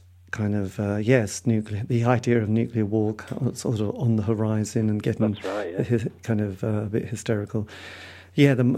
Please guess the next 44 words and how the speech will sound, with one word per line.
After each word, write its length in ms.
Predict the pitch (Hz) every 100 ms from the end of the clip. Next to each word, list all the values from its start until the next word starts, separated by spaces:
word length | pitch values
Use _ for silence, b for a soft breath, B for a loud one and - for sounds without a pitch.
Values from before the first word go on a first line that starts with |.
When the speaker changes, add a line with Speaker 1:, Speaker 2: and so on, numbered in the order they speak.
| 123
Speaker 1:
yeah, 300 | 123 110 107
I 20 |
don't 160 | 107 120
know 80 |
if 100 | 104
I 60 | 107
mentioned 320 | 107 110 107
the 40 | 104
miners' 280 | 107 107
strike, 220 | 104 120 110
but 80 |
it 40 | 190
was 120 | 190
all 100 | 220
very 440 | 185 160 151 139 -
kind 220 | 151 143
of 60 | -
Speaker 2:
Mm. 180 | 160 170
Speaker 1:
angsty 260 | - 123
during 180 | 123 117
that 180 | 117 -
period. 320 | 117 107 110
Did 160 | 190 226
you 260 | 247 240 240 B B B
Speaker 2:
Oh, 60 | -
Speaker 1:
leave 360 | 180 185 196 180
Speaker 2:
yeah. 60 | -
Speaker 1:
school 520 | - - 214 214 151
around 840 | 120 120 113 110 107 107 98 - - -
eighty-two, 800 | 120 101 123 104 - 117 107 110
eighty-three 540 | 107 - 104 - 107
then? 100 | 104
Speaker 2:
Uh, 200 | 127 123 95
uh, 80 | 135 135 139 131
I 80 |
left 280 | 139 131 -
my, 300 | 135 131 135 143
yeah, 300 | 156 147 135
I 80 | 131
did 160 | 147
my 280 | 135 131 127 - -
O-levels 600 | 135 127 101 92 101 104
in, 320 | 110 104 107 107
um, 360 | 107 104 101